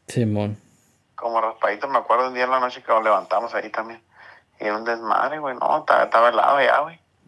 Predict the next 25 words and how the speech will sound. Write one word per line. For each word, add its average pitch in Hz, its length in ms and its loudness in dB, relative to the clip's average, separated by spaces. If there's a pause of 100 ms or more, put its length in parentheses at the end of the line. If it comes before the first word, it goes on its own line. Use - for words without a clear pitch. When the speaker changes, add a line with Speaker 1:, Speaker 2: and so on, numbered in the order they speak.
Speaker 1:
<laughs> - 720 -10 (1700)
No, - 340 -8
Speaker 2:
O - 80 2
Speaker 1:
sí. 135 60 0
Speaker 2:
sea, 135 100 4
no 131 60 2
era 143 260 4
típico 151 420 0
de 139 120 -2
que 120 120 -4
diecisiete 117 560 -6
grados, 117 480 2 (140)
pues. - 300 -14 (2000)
Aquí - 280 -2
lo 143 140 0
más 139 180 2
helado 143 240 4
yo 135 140 2
creo 135 160 -4
son, 135 260 -8 (540)
pues, 135 180 -4
a - 60 2
lo 113 80 2
mejor 110 240 2
así, 151 320 -2